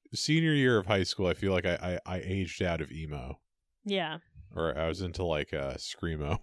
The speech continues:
Speaker 1: <laughs> That, I was into real screamo. I was into Page ninety-nine and American football.
Speaker 2: Mm, okay.
Speaker 1: Uh,
Speaker 2: <laughs> You're in, you're an intellectual
Speaker 1: I was into,
Speaker 2: emo.
Speaker 1: I was into Orchid. I was into Seisha. Um, I was no longer into, uh, Escape the Fate.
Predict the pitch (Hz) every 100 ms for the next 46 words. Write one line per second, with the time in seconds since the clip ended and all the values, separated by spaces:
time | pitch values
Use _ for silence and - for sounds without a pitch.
0 | - 147 - 117 - - - - 165 233
1 | 170 143 127 - 113 90 92 123 123 95
2 | 113 101 107 101 90 90 85 85 80 80
3 | 78 80 - 78 - 175 190 180 180 196
4 | 190 160 175 - 285 98 85 78 82 453
5 | - 285 - _ _ 254 185 196 196 185
6 | 208 202 185 185 202 - 180 196 202 113
7 | - 110 95 110 120 123 113 101 104 95
8 | 92 80 82 92 98 - 98 85 78 -
9 | _ _ _ _ - - 87 73 - 69
10 | - - - - - - - 80 80 76
11 | 73 71 - _ _ _ _ - _ _
12 | - - 95 110 107 107 101 92 92 92
13 | 90 - 95 87 82 76 98 - - 101
14 | - 92 - 85 73